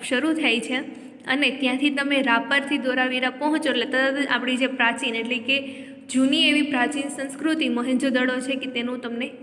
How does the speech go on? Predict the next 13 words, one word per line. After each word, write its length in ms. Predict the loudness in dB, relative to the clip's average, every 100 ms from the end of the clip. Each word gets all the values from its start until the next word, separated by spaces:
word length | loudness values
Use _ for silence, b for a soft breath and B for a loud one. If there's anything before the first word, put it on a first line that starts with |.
| 0
યાદ 280 | 2 4 2
આવી 200 | 0 -2
જાય 280 | -2 -4
છે. 160 | -4 -12 -16 B B B B 0
અને 240 | 2 2
આ 280 | 2 4 2
સ્થાન 420 | 0 0 2 2
છે 140 | 0
કે 100 | 0
જે 120 | 0 -2
પાંચ 420 | 0 2 2 0
વર્ષ 360 | -2 -2 -2
પહેલાં 480 | -4 -2 2 0 0